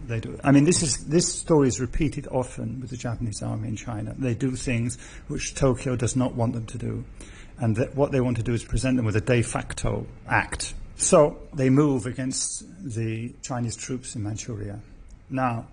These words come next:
we now come to a very controversial episode. Zhang Xueliang decides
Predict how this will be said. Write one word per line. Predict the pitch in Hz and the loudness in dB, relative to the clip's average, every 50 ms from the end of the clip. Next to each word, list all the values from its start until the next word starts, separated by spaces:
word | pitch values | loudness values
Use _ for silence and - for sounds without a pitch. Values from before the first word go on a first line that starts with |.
| - - - | -20 -12 -4
we | 143 123 | 0 2
now | 123 135 143 147 | 2 4 4 2
come | 139 - - 143 131 | 2 2 0 0 0
to | 123 - 139 | 0 -2 -6
a | |
very | 120 127 127 123 120 117 - - | -4 -4 -2 -2 -4 -6 -8 -12
controversial | - - 127 110 110 101 110 113 - - - - - - | -6 -4 -2 -2 0 -2 -2 -2 -2 -2 -4 -4 -4 -6
episode. | - - - - - - - - - - - - - - - - - - - - - - - - - - - - - - - - | -2 -2 -2 -2 -2 -10 -14 -14 -14 -16 -16 -16 -18 -16 -18 -20 -20 -20 -20 -20 -20 -20 -20 -20 -20 -20 -20 -18 -18 -18 -8 0
Zhang | - 139 143 165 | 2 4 4 4
Xueliang | 151 - 151 139 123 123 123 120 120 123 123 123 131 - - - - - - 127 | 2 2 0 0 0 0 0 0 0 2 2 0 -2 -4 -8 -18 -20 -16 -10 -6
decides | 120 123 117 - - 135 117 107 104 104 107 110 113 - - | -4 -4 -4 -2 -2 0 2 2 2 2 0 -2 -2 -4 -6